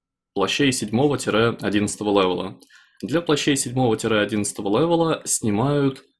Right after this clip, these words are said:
ограничения по луту страниц. То есть в тот момент, когда мы делали квестики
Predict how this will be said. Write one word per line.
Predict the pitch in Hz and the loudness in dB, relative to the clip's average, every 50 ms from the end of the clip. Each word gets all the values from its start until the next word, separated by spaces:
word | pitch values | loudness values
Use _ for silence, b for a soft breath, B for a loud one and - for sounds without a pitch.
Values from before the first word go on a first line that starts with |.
| _ _ _ _ | _ _ _ _
ограничения | 98 101 107 107 98 98 95 92 - - 127 131 131 127 117 110 | -2 0 0 0 0 0 -2 -2 0 0 0 2 2 2 0 -2
по | 104 - - - 110 117 113 113 110 | -4 -4 -2 0 2 4 4 4 4
луту | - 107 107 117 110 110 107 | 2 0 0 0 0 0 -4
страниц. | - - - 107 107 107 98 95 - - b b b b b b b b - | -4 -4 -2 0 0 0 0 -2 -4 -8 b b b b b b b b -2
То | 117 110 | 0 0
есть | 104 - | 0 0
в | - - | -2 -4
тот | - 151 - | -2 -2 0
момент, | 135 123 127 151 180 175 - | 0 0 0 0 -2 -2 -4
когда | - 104 107 117 120 | -4 -4 -2 -2 0
мы | 123 117 107 | 0 0 0
делали | 113 117 117 113 113 107 107 | 2 2 2 2 2 0 0
квестики | 104 - - 117 110 113 - - - 101 - - 107 98 98 92 92 90 | -2 0 0 2 2 2 0 -4 -8 -8 -4 -2 0 2 2 2 0 0